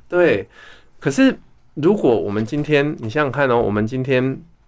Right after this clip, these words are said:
呃，乡下的孩子，你是怎么样，呃，在学校里面，然后，呃，关起门来开-，开始，呃，学这些国英数，你怎么样的去练习，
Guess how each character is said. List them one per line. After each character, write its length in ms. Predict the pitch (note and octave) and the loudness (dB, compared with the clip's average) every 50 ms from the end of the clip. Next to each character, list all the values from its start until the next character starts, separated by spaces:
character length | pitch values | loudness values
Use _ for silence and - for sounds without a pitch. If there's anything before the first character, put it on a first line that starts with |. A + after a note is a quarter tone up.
| _ _ _ _ _ _ _ - - | _ _ _ _ _ _ _ -14 -8
呃， 260 | - A2 G2 F#2+ F2+ | -4 -2 -2 -2 -2
乡 180 | - - A#2+ B2+ | -2 -4 -4 -2
下 160 | B2 C#3 B2 | 0 0 0
的 120 | G2+ G2 | 0 -2
孩 180 | F#2+ - F#2 F2+ | -4 -6 -6 -8
子， 240 | F#2+ - - E2+ - | -8 -10 -12 -14 -10
你 160 | G2 G2+ G#2 | -8 -6 -6
是 160 | G#2 - D#3+ D3+ | -6 -6 -8 -10
怎 240 | - - - F#2+ | -8 -6 -6 -4
么 140 | F2+ F#2 F#2+ | -2 -2 0
样， 260 | G2+ A2 A#2 A2+ G#2 G#2 - - - - - - - | 2 2 2 0 -2 -6 -10 -18 -20 -20 -20 -20 -12
呃， 200 | - - F#2+ - | -4 -2 0 0
在 340 | - - D3 C3+ B2+ A#2+ - - _ _ _ _ _ _ - - - - - | 2 2 2 2 2 0 -4 -10 _ _ _ _ _ _ -20 -20 -20 -20 -20
学 280 | - - - B2 A2+ | -14 -6 -2 0 0
校 180 | A#2 A#2+ D#3 C3+ | 2 2 2 0
里 160 | A#2 G2+ F#2+ | 0 -2 -4
面， 320 | F#2+ G#2 A2+ A2 G2+ F#2+ - - _ - - _ - | -4 -2 -2 -2 -2 -4 -8 -18 _ -20 -20 _ -12
然 140 | - G2+ G#2+ | -12 -6 -2
后， 340 | B2 B2 A#2+ A2 G#2 G#2 - _ _ _ - | 0 2 2 2 2 0 -4 _ _ _ -20
呃， 180 | - - A2 F#2 | -12 -8 -6 -6
关 220 | - - - C3 C#3 | -4 -2 0 0 0
起 160 | C3+ - - | -2 -4 -8
门 160 | G2 G2 G2 G2+ | -6 -6 -4 -4
来 180 | G2+ F#2 G2 | -4 -4 -4
开-， 160 | - - B2 - - - | -6 -6 -8 -8 -8 -8
开 160 | - B2 B2+ | -6 -4 -4
始， 320 | A#2+ - G2 F2+ - - - _ - - _ _ | -4 -6 -8 -8 -8 -10 -12 _ -20 -20 _ _
呃， 160 | - F#2+ F2+ | -10 -10 -8
学 160 | - - G#2 | -4 -2 -2
这 120 | G#2 A2+ A#2+ | 0 2 2
些 100 | A#2+ B2 | 2 2
国 180 | A2+ - G2+ G2+ | 2 0 0 0
英 100 | G#2 G#2+ | 0 0
数， 120 | A2 A#2 | -2 -2
你 140 | A2 A2 G#2+ | -2 -2 -2
怎 260 | G#2 - - A2+ G2 | -4 -6 -4 -4 -2
么 100 | G#2 A#2 C3+ | 0 2 2
样 140 | D3+ D3 | 2 2
的 100 | B2+ A2+ | 0 -2
去 180 | G#2 G#2 - B2 | -4 -4 -4 -2
练 220 | A#2+ B2 A2+ G#2 | 2 2 2 2
习， 260 | G#2 - - - - | 0 -4 -10 -16 -16